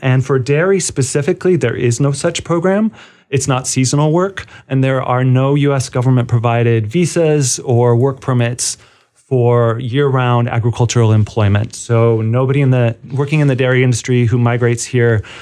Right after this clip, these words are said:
can get a legal permit to stay and work, despite the fact that we depend on these people to keep the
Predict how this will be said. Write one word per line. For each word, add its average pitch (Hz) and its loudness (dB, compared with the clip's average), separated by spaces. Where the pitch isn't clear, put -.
can 131 0
get 135 -2
a 120 2
legal 113 2
permit 104 -2
to 110 0
stay 110 -2
and 107 4
work, 107 0
despite 208 -2
the 165 -4
fact 143 -4
that 135 -4
we 120 0
depend 113 0
on 107 2
these 98 -2
people 110 -2
to - -6
keep - -6
the 101 0